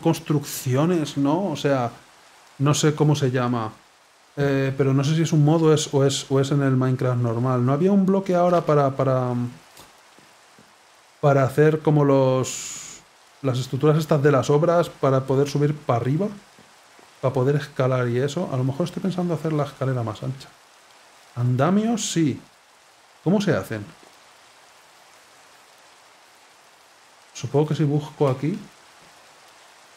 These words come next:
A estandarte. ¿Necesito a-, algún objeto palos o algo así? No, pero palos tengo. Deberíamos usarme la receta, ¿no?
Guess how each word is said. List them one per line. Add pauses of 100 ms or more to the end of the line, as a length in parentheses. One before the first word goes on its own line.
(1700)
A
estandarte. (920)
¿Necesito
a-,
algún
objeto (120)
palos
o
algo
así? (1300)
No,
pero
palos
tengo.
Deberíamos
usarme
la
receta,
¿no?